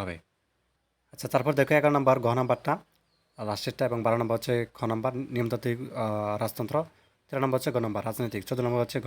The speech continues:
নাম্বার বিপ্লবের দ্বারা। আর এই পাশে দেখো ছয় নাম্বারটা বলেছিলাম যে গ নাম্বারটা হবে, আর সাত নম্বর হচ্ছে তোমাদের এখানে, আহ, গ নাম্বারটা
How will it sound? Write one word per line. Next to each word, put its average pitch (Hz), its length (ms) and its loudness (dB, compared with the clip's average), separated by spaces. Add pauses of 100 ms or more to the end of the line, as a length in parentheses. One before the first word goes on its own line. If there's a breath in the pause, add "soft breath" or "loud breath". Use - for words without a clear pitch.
নাম্বার 120 200 0 (160)
বিপ্লবের 123 400 -2 (440 soft breath)
দ্বারা। 98 180 -4 (480 soft breath)
আর 117 120 -2
এই 127 80 2
পাশে 143 200 -2
দেখো 143 180 0
ছয় 147 140 0
নাম্বারটা 135 320 0
বলেছিলাম 123 360 -2
যে 123 40 0 (140)
গ - 80 0
নাম্বারটা 117 280 -4
হবে, 120 160 -4
আর 110 80 -6
সাত 120 140 -6
নম্বর 113 180 -6
হচ্ছে 117 180 -10
তোমাদের 113 240 -4
এখানে, 135 180 -6 (640 soft breath)
আহ, 104 160 -6
গ - 20 0 (100)
নাম্বারটা 101 280 -4